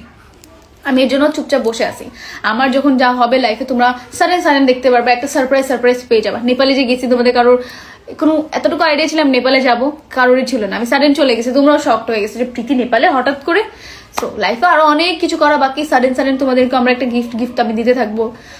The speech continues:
লাইফে আমি আরও, আহ, ভালো কাজ করতে চাই।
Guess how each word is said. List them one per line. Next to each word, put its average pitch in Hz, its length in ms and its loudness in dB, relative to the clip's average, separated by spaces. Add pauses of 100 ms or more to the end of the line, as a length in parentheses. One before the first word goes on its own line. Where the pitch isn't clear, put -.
(180)
লাইফে 214 300 0
আমি 233 240 -2
আরও, 220 380 0
আহ, 202 140 -4
ভালো 240 260 0
কাজ 233 220 -2
করতে 240 280 -2
চাই। 220 220 -4